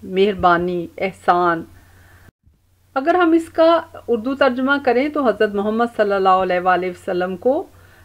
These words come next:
ना सिर्फ अपने कबीले और बरादरी में मोहब्बत और एहतराम हासिल था, बल्कि दूर दूर तक कबाइल आप सल्लल्लाहु अलैहि वसल्लम की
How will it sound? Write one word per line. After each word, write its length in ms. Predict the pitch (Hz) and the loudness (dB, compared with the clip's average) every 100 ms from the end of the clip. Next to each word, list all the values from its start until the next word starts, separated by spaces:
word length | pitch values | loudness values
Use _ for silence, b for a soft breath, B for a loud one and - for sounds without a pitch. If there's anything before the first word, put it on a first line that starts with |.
| b | b
ना 260 | 226 247 285 | 2 6 4
सिर्फ 440 | 285 330 359 359 - | 2 0 0 -2 -4
अपने 480 | 240 - 247 277 294 | -4 -4 -4 -2 0
कबीले 520 | 277 208 202 208 247 | -2 -2 -6 0 2
और 240 | 247 214 | 2 0
बरादरी 540 | 180 180 175 175 208 254 | -4 2 2 2 0 0
में 180 | 269 277 | 0 0
मोहब्बत 520 | 247 196 185 214 226 | -2 -2 0 0 2
और 180 | 208 - | -2 -2
एहतराम 440 | 190 196 185 202 | -4 2 2 2
हासिल 380 | 202 196 - 247 | -2 -4 -2 -4
था, 280 | 247 330 - B B B B 233 | 0 -2 -4 B B B B 2
बल्कि 440 | 262 254 311 349 | 4 4 0 0
दूर 420 | 262 233 294 320 | 0 0 2 2
दूर 360 | 220 233 269 - | 2 -2 -2 -2
तक 160 | 269 254 - | 0 0 0
कबाइल 500 | 196 196 196 226 254 - | 4 6 6 2 -2 -4
आप 180 | 220 269 | 0 0
सल्लल्लाहु 480 | 277 285 285 269 254 | 0 0 2 6 6
अलैहि 460 | 220 190 185 180 190 | 6 2 2 2 -2
वसल्लम 420 | - 196 190 190 | -6 -4 -4 -6
की 400 | - 240 294 | -8 -6 -6